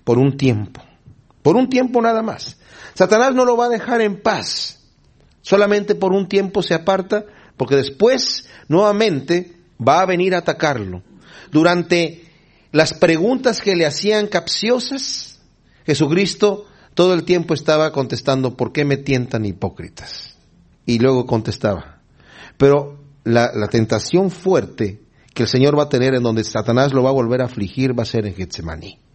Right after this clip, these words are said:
Cuando el Señor va a estar en un momento dado con una angustia terrible de muerte, de no querer tomar esa copa y de estar orando al Padre, sabiendo el futuro que viene,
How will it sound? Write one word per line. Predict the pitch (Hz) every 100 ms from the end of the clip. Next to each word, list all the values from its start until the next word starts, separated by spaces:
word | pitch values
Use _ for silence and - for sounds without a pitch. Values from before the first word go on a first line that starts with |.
| _ - - -
Cuando | 117 117
el |
Señor | 117 113 131 131
va | 127
a |
estar | 127 135 131 131
en | 127
un | 131
momento | 117 123 131 117 117
dado | 123 131 135 131 - - - - _ _
con | - 127
una | 151 143
angustia | 127 117 127 147 - - 147 143 143 - _ _ _ _
terrible | 123 107 117 151 151 123 135 147 - - _ _ _ _ _ _ _ _
de | 117 120
muerte, | 123 139 147 135 139 156 156 - _ _ _ -
de | 131
no | 160
querer | 160 135 147 143
tomar | 120 127 143
esa | 147 - 110
copa | 151 143 151 156 - - -
y | 135
de | 135
estar | - 156
orando | 139 143 151 127
al | 117
Padre, | 139 147 143 147
sabiendo | - 120 127 165 208 208
el | 196
futuro | 147 131 160 196 190
que | 156
viene, | 139 202 214 117